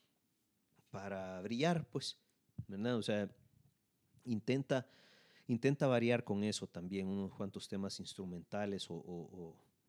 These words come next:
a veces la gente le gusta eso, ¿verdad? Un solo de batería de cinco minutos, no sé a quién le gusta, pero hay gente que sí le gusta, tal vez no cinco minutos, pero como te digo, darle un, darle un chance a otros, a todos los miembros para que brillen también.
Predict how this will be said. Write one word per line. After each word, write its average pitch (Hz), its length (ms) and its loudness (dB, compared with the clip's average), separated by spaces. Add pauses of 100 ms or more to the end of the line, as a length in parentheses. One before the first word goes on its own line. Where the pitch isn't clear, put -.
a 98 40 -16
veces 101 280 -4
la 110 100 -6
gente 117 280 -4
le 110 80 -2
gusta 117 400 -8
eso, - 300 -14
¿verdad? 101 180 -8
Un 190 100 -12
solo 101 220 -4
de 120 60 2
batería 135 520 2
de 127 260 0
cinco 135 320 -4
minutos, 131 380 -2
no 104 100 -2
sé - 100 -6
a 107 40 -10
quién 120 180 -2
le 120 60 0
gusta, 131 360 -2 (100)
pero 107 420 -2 (680)
hay 95 100 -8
gente - 240 -8
que - 80 -12
sí - 160 -6
le 127 100 -2
gusta, 165 320 -4
tal 92 160 -10
vez 123 120 -2
no 131 80 -2
cinco 151 260 -2
minutos, 147 420 0
pero - 220 -8 (880)
como 107 220 2
te 98 160 0
digo, 143 380 4
darle 107 420 0
un, 104 440 0 (540)
darle 113 300 4
un 104 80 4
chance 107 500 2
a 92 100 2
otros, 92 460 -4
a 101 60 -8
todos 107 220 2
los 101 100 0
miembros 98 340 -4
para 90 180 -10
que - 140 -8
brillen 85 380 -6
también. 78 480 -10